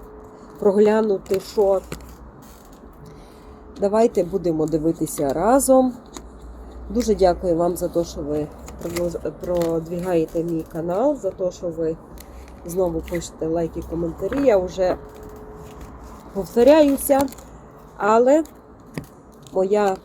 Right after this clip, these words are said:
благодарність вам усім. І нехай в вашому житті завжди буде сонячно і ясно, і чітко виднося, хто і що, і по чому.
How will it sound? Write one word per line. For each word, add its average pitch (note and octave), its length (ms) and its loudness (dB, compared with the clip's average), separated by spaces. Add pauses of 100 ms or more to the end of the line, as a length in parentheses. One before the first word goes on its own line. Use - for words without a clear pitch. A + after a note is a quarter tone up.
благодарність F3 840 -2
вам F3+ 400 -2
усім. G3 560 0 (520)
І F#3 80 -4
нехай G3+ 360 0
в F3 40 -4
вашому C#4 500 0
житті B3 460 -2
завжди F3 520 0
буде F#3+ 420 -2
сонячно F3+ 800 -4
і - 80 -6
ясно, F#3 600 -2
і D3+ 80 -10
чітко G3 500 -4
виднося, E3 760 -4 (640)
хто D4+ 200 0
і F#3+ 180 -4
що, B3 380 2 (1120)
і A#3 80 -2
по A#3+ 180 0
чому. - 400 -10